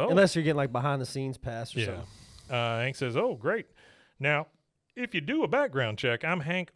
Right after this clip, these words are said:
Speaker 1: R Hill, not that Hank P Hill who doesn't pay his Discover card bill."
Speaker 2: You know, I was, I was trying to think of who, like, the most prolific politician is from our area, and all I could think of is Chet Edwards. <laughs>
Speaker 1: Yeah,
Speaker 2: As,
Speaker 1: that's
Speaker 2: like,
Speaker 1: not
Speaker 2: the
Speaker 1: good.
Speaker 2: guy,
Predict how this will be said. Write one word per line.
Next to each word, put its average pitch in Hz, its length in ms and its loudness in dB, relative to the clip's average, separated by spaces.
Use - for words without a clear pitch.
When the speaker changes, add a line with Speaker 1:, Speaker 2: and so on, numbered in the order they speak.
Speaker 1:
R 113 420 2
Hill, 85 360 -14
not 120 220 -4
that 120 160 -6
Hank 123 260 -8
P 139 320 -6
Hill 95 280 -12
who 110 100 -10
doesn't 113 220 -2
pay 120 120 -4
his 101 140 -8
Discover 101 460 0
card 82 340 -12
bill." 80 240 -14
Speaker 2:
You 180 80 4
know, 185 100 10
I 175 40 10
was, 170 140 4
I - 60 0
was 165 100 4
trying 185 140 4
to 165 60 0
think 160 140 0
of 139 80 2
who, 151 80 2
like, 139 180 0
the 131 80 -6
most 131 340 0
prolific 135 440 0
politician 127 540 -2
is 123 140 -4
from 117 160 -4
our 127 180 0
area, 113 540 -2
and 127 140 -2
all 147 220 4
I 151 80 2
could - 180 -4
think 147 200 -2
of 127 100 0
is 113 100 -6
Chet 131 260 0
Edwards. 107 520 -4
<laughs> - 180 -4
Speaker 1:
Yeah, 262 80 10
Speaker 2:
As, 208 580 6
Speaker 1:
that's 139 240 4
Speaker 2:
like, 160 160 8
Speaker 1:
not 135 60 2
Speaker 2:
the 147 80 2
Speaker 1:
good. 123 80 4
Speaker 2:
guy, 151 300 8